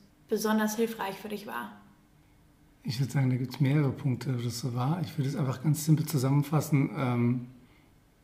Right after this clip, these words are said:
Speaker 2: ich denke, warum ich hier sitze, liegt daran, dass es die Musik gab,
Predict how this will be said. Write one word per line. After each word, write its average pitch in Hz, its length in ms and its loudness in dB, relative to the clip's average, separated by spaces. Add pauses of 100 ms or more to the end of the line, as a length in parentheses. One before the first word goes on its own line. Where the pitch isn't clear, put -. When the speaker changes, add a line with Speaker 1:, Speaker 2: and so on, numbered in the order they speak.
(400)
Speaker 2:
ich 151 120 -6
denke, 139 420 6
warum 131 180 4
ich - 120 0
hier 135 80 4
sitze, 143 300 2
liegt 131 200 0
daran, 123 180 4
dass 110 140 0
es - 140 -8
die 139 80 -4
Musik 123 320 -2
gab, 135 360 -2